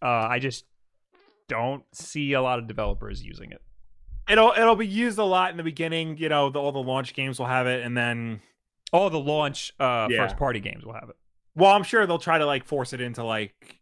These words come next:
Speaker 2: you know, a third party game or whatever, like
Speaker 1: So
Speaker 2: Ubisoft, whatever Ubisoft game is gonna launch on this will use it.
Speaker 1: I think they'll
Speaker 2: Annoyingly.
Speaker 1: dabble. I think a big problem is gonna be multi-platform games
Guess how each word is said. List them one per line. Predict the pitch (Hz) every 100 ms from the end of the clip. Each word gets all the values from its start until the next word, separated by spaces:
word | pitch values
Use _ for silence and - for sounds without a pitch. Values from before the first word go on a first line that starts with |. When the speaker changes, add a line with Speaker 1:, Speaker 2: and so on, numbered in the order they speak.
| -
Speaker 2:
you |
know, | 117 107
a |
third | - 110 98
party | 104 98
game | 98 98 95 98
or |
whatever, | 98 98 98 104
like | 104 -
Speaker 1:
So | 135
Speaker 2:
Ubisoft, | 143 143 151 123 110 -
whatever | 135 139 131 113 - _ -
Ubisoft | 139 123 127 127 -
game | 120 113
is |
gonna | 113 117
launch | 120 113 110
on | 107
this | 104 -
will | 110 113 _
use | - 127 123 104
it. | 104 - _
Speaker 1:
I | 131
think | 123 -
they'll | -
Speaker 2:
Annoyingly. | 123 98
Speaker 1:
dabble. | 107 92 - - _ _ _ _ _ _ _ _ _ _ _ _ -
I | 170
think | 233 190
a | 175 151 -
big | 180 170
problem | 180 165 151
is | 135
gonna | 139 131
be | 131 127 120
multi-platform | 131 135 135 151 135 135 156 147
games | 147 151 151 151 139 -